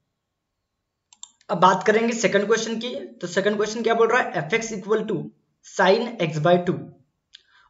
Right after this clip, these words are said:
और एक्स belong कर रहा है zero comma टू पाई। तो since given function एफ एक्स, जो आपका given function एफ एक्स है, ये कैसा? sin x by टू, ये एक trigonometric function है। trigonometric function होने की वजह से एफ एक्स क्या रहेगा? continuous रहेगा ज़ीरो comma टू पाई पे,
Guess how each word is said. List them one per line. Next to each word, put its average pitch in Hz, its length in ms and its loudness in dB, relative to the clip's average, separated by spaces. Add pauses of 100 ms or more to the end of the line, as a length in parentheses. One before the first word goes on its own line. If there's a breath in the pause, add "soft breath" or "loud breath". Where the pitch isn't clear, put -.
और 165 140 2
एक्स 190 260 6
belong 202 260 4
कर 202 120 4
रहा 214 100 6
है 175 100 0
zero 151 220 0
comma 165 240 -2
टू 143 160 -6
पाई। 135 180 -10 (1080)
तो 190 100 0
since 226 420 -4
given 185 320 2
function 208 360 -2
एफ 170 180 -4
एक्स, 185 160 2
जो 175 140 2
आपका 185 240 0
given 170 260 -4
function 180 320 -4
एफ 151 140 -8
एक्स 160 220 -6
है, 135 80 -8 (1040)
ये 180 80 0
कैसा? 190 240 2 (220)
sin 190 260 4
x 175 160 0
by 185 140 6
टू, - 160 -2 (100)
ये 185 140 4
एक 190 120 -2
trigonometric 190 540 0
function 208 360 -4
है। 208 60 -4 (340 loud breath)
trigonometric 190 540 0
function 190 320 -4 (120)
होने 165 200 2
की 190 120 2
वजह 160 240 0
से 170 140 -6 (460 loud breath)
एफ 156 140 -6
एक्स 202 140 -2
क्या 202 120 0
रहेगा? 196 200 0
continuous 190 520 -2
रहेगा 202 200 2
ज़ीरो 185 280 0
comma 196 200 -2
टू 208 100 -2
पाई 202 160 0
पे, 208 140 0